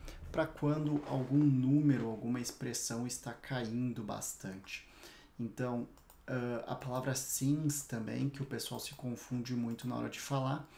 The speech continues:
que ao invés de falar since, acaba falando "science".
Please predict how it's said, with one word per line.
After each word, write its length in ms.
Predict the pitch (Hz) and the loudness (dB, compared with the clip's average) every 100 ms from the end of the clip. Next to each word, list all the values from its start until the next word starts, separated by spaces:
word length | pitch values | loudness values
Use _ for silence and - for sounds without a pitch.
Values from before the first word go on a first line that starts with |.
| - - - | -20 -20 -6
que 80 | - | 2
ao 80 | 139 | 4
invés 220 | 131 113 | 4 0
de 80 | - | -2
falar 240 | 131 127 | 0 0
since, 540 | - - 131 143 143 - | 0 4 6 6 2 -2
acaba 320 | 131 131 127 | -4 0 0
falando 400 | 131 123 120 117 | 0 -2 0 -2
"science". 1000 | - - 120 117 117 110 101 - - | -2 -2 0 2 2 0 -4 -6 -6